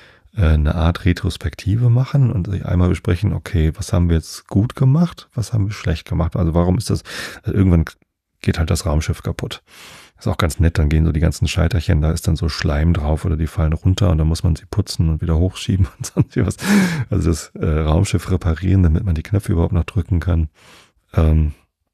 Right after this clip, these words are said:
aber irgendwann ist es halt kaputt und dann ist die Runde vorbei. Und dann kann man sich besprechen, wie hätten wir es denn geschafft, dass das Raumschiff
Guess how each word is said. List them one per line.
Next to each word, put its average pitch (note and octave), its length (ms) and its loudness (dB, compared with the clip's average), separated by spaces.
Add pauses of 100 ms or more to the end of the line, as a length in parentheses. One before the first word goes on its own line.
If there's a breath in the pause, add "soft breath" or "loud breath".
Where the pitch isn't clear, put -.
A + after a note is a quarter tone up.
(360)
aber E2 200 0
irgendwann E2 280 2
ist D#2 100 -2
es D#2 120 -10
halt D2+ 140 -2
kaputt B2 380 0
und E2 80 2
dann D#2 100 0
ist D#2+ 140 -8
die F2+ 60 -2
Runde E2 260 -2
vorbei. F2 440 -2 (840 loud breath)
Und E2 720 2 (100)
dann D2+ 520 2
kann - 180 -4
man D2+ 140 2
sich D2 120 -4
besprechen, D2 720 -2
wie D#2 140 2
hätten E2+ 220 0
wir D#2 40 0
es D2 60 -4
denn D2 160 -2
geschafft, D#2 380 -2
dass - 80 -6
das - 200 -6
Raumschiff E2+ 380 -2